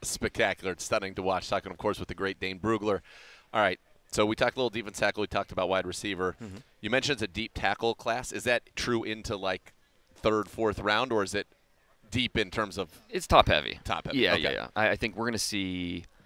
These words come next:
Speaker 2: what, maybe six offensive tackles go top twenty, top twenty-two.
Speaker 1: Yeah.
Speaker 2: And then, uh, maybe a few more even get into that first round. So we might end up with seven or eight offensive tackles first round.
Speaker 1: Okay.
Speaker 2: And then a little bit of a drop-off. Um, I'm a big fan of,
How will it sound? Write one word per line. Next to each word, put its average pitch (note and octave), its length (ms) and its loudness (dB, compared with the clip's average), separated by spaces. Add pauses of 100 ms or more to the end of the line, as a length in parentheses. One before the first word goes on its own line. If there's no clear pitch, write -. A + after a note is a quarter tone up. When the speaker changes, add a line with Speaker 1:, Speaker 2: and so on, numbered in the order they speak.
(380)
Speaker 2:
what, - 180 -12
maybe F2+ 220 -6
six - 440 0
offensive B2 320 0
tackles B2 360 -4
go G2 120 -4
top - 300 -2
twenty, G#2+ 520 -6 (120)
top - 160 -6
twenty-two. A2+ 640 -4 (140)
Speaker 1:
Yeah. G2+ 160 0 (180)
Speaker 2:
And G#2+ 200 -2
then, G2 480 0
uh, D#2 460 0 (160)
maybe G#2+ 260 -2
a F#2 40 -2
few A2 220 -8
more G#2 280 -2
even G#2 200 -4
get G2+ 140 -6
into G#2 140 -4
that G2 120 0
first A2 240 -6
round. F#2+ 300 -2
So - 80 -10
we A#2+ 80 -8
might A#2 200 -4
end F2+ 120 -2
up F#2 80 -4
with - 120 -6
seven A2 280 -2
or F2 100 -6
eight G2 120 -4
offensive F2 280 -6
tackles E2+ 300 -4
first - 240 -10
round. D2 200 -2 (160)
Speaker 1:
Okay. F#2 200 -4 (360)
Speaker 2:
And A2+ 240 0
then A#2+ 160 2
a G#2+ 60 0
little G#2+ 200 -2
bit G2+ 120 -2
of G2 60 -2
a G2 40 -4
drop-off. - 680 -4
Um, E2 500 -2 (140)
I'm - 100 -16
a F#2+ 60 -6
big G2 200 -6
fan F#2+ 340 0
of, E2+ 320 -4